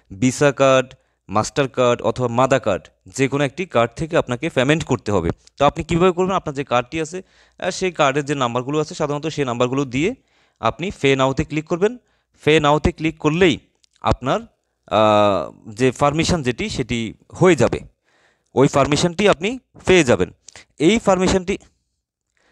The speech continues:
এই পারমিশনটি পাওয়ার পরে যেটি আপনি করবেন, আহ, সেটি হচ্ছে পারমিশনটা নেওয়ার পরে আপনি সার্ভিসে এসে যাবেন। সার্ভিসে এসে তখন উমরাতে ক্লিক করবেন, নামের উপরে ক্লিক করবেন, কন্টিনিউ,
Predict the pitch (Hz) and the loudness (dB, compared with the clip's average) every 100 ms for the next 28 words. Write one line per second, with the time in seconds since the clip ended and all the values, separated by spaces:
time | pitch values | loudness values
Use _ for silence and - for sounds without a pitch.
0 | _ 135 170 180 165 170 185 165 185 160 | _ 2 4 4 2 0 -2 -2 -2 4
1 | 143 139 - 165 180 95 - _ - 104 | 4 4 2 0 2 0 -6 _ -20 -8
2 | 123 135 135 139 - 135 147 240 254 _ | -4 0 0 0 0 2 2 0 -6 _
3 | _ - _ - 107 117 - 151 185 180 | _ -20 _ -2 2 2 2 -2 2 2
4 | - 202 277 - _ 135 139 143 160 170 | 2 0 -2 -6 _ 0 0 0 0 0
5 | 151 143 131 180 160 143 - 131 127 147 | 2 2 2 0 0 -2 -2 0 0 -2
6 | 139 151 165 185 135 117 117 147 131 226 | -2 -2 -2 -2 -2 -2 -2 -2 0 -4
7 | 262 _ - _ 131 143 139 135 131 139 | -6 _ -20 _ -2 2 2 2 0 -2
8 | 139 143 165 185 180 131 127 117 123 131 | -4 -4 -2 -2 0 0 2 -2 -4 -4
9 | 135 147 156 165 127 120 135 170 247 | -4 -2 -2 -2 -2 0 -2 0 -2